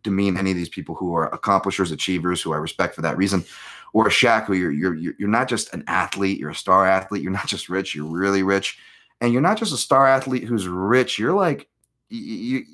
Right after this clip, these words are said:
you're always the biggest from, from, from whoever. And I'm gonna piss a lot of people off 'cause I have a lot of people that I respect that are Shaq fans. So, uh, so, so, so, uh,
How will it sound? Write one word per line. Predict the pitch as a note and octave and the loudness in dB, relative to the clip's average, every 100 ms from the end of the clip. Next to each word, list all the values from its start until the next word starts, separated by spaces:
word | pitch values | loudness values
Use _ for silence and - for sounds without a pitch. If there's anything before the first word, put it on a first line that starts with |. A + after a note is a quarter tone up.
| - _ _ - | -20 _ _ -4
you're | B2 D3+ | 2 6
always | E3+ D3 | 6 4
the | B2+ | 4
biggest | C#3 C3 A2 - | 2 2 0 -4
from, | A2 G#2 E2+ | -2 -2 -4
from, | F#2 G#2+ F#2+ F#2 | -4 -2 -2 -4
from | G#2+ G#2+ | -2 0
whoever. | G#2 G#2 G#2 G#2 | 2 4 2 2
And | A2+ | 2
I'm | C3+ | 4
gonna | E3+ D#3 | 4 2
piss | C#3+ | 2
a | |
lot | C3 | 4
of | A#2 | 2
people | A#2 G#2+ | 0 2
off | G#2 | 2
'cause | - G2 | 2 0
I | |
have | A2+ | 2
a | |
lot | A2 A2 | 4 2
of | |
people | G#2+ | 0
that | F#2+ | -2
I | E2+ | -4
respect | - A2 G2+ | -4 -4 -4
that | F2 | -4
are | D#2 | -6
Shaq | - F#2+ - | -2 -2 -2
fans. | C#2+ B1 - | -14 -12 -8
So, | D#2 - _ _ _ _ _ - | -8 -10 _ _ _ _ _ -4
uh, | G#2 G2 F#2+ F2+ F2 - | 2 4 6 4 2 -2
so, | - - | -8 -8
so, | G#2+ F#2+ | -10 -2
so, | G#2+ F#2+ - | 0 0 0
uh, | - | -8